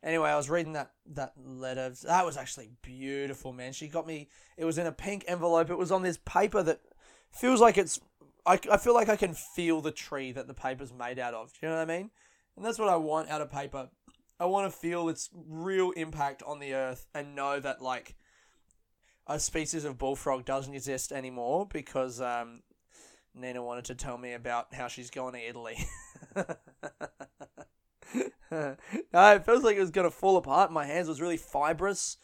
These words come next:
Um, I'm impressed that she was able to write on it at all, if I'm honest. And, um, and then, uh, and then I got these mics. I got the delivery for these mics. We're, like, sitting out the front and some dude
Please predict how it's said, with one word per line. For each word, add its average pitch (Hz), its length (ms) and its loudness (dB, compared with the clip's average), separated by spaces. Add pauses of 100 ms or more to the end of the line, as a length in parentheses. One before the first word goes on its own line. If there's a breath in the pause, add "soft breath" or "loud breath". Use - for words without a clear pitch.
(360 soft breath)
Um, 135 500 -4 (600)
I'm 170 100 0
impressed 180 360 0
that 165 140 -4
she - 120 -6
was 139 140 -6
able 139 220 -8
to 139 140 -10
write 135 280 -2
on 135 100 -4
it 131 160 -10
at 135 120 -2
all, 208 320 0 (180)
if 170 140 -6
I'm 151 100 0
honest. 170 400 -6 (500 loud breath)
And, 143 520 -4
um, 131 540 -4 (1200)
and 151 180 -6
then, 175 320 0
uh, 170 440 4 (360 soft breath)
and 165 140 0
then 190 100 6
I 190 80 4
got 190 220 8
these 185 180 0
mics. 190 380 4
I 170 60 -2
got 175 180 0
the 175 80 0
delivery 170 400 -2
for 180 120 -6
these 165 180 -2
mics. 156 340 0
We're, 151 80 -8
like, 151 180 -4
sitting 151 220 -8
out 147 100 -6
the 135 80 -12
front 156 260 -4
and 151 80 -10
some 151 280 -6
dude 151 380 -2